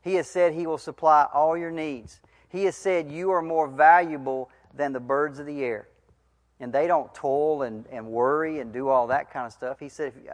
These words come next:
"Won't I take care of you?" See, in the end, here's the question. Do you really believe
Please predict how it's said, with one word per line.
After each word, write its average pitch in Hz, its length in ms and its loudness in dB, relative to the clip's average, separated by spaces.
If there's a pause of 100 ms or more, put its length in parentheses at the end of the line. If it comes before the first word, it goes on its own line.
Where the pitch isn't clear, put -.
(100)
"Won't 135 240 -8
I 165 80 0
take 170 260 -8
care 180 260 -6
of 170 120 -10
you?" 185 240 -12 (720)
See, 196 200 -4
in 190 80 0
the 165 80 -4
end, 175 560 -2 (280)
here's 202 280 0
the 165 60 -10
question. 147 540 -2
Do 127 80 -12
you 175 320 -8
really 208 640 0 (100)
believe 170 600 2